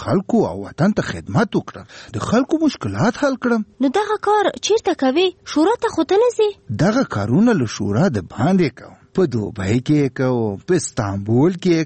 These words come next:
Speaker 1: کوم، اه، په ازبکستان او تاجکستان کې یې کوم.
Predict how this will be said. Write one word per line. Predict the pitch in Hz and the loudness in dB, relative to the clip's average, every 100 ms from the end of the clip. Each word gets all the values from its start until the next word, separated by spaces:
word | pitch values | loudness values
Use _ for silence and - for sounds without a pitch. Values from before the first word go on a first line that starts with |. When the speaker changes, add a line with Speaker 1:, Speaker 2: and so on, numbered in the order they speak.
| - | 0
Speaker 1:
کوم، | 139 135 131 120 110 | 0 2 2 0 -4
اه، | - - - - 135 123 | -8 -16 -6 0 0 0
په | 113 | 0
ازبکستان | 113 90 104 - 104 - 131 175 151 | -2 -2 -4 -4 -10 -4 0 2 0
او | 104 | -2
تاجکستان | 101 90 - - - 226 285 | -6 -12 -12 -14 -2 0 2
کې | 320 | 0
یې | 285 | 0
کوم. | 233 220 | 0 0